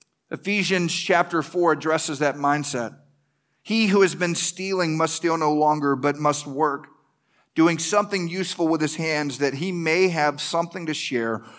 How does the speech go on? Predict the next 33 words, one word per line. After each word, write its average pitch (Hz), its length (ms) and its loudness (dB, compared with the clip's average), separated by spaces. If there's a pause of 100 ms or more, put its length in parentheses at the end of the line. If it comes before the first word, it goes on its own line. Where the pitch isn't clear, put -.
(200)
with 139 220 -2
those 127 260 0
in 120 120 -4
need." 113 320 -8 (1000)
Paul 185 280 6
wrote 180 340 4
in 156 240 -2
Second 160 400 -2
Thessalonians 160 540 0
chapter 156 440 0
three, 151 400 -2 (280)
"For 170 160 0
even 220 360 0
when 196 140 2
we 185 140 4
were 165 140 6
with 196 320 2
you, 127 180 -4
we 156 180 -2
gave 170 240 2
you 175 120 -6
this 165 240 -2
rule, 127 200 0
'If 120 100 -8
a 143 60 -2
man 175 340 -2
will 170 120 0
not 147 280 4
work, 165 340 0
he 160 120 -8
shall 147 260 -2
not 139 200 0
eat.' 117 200 -8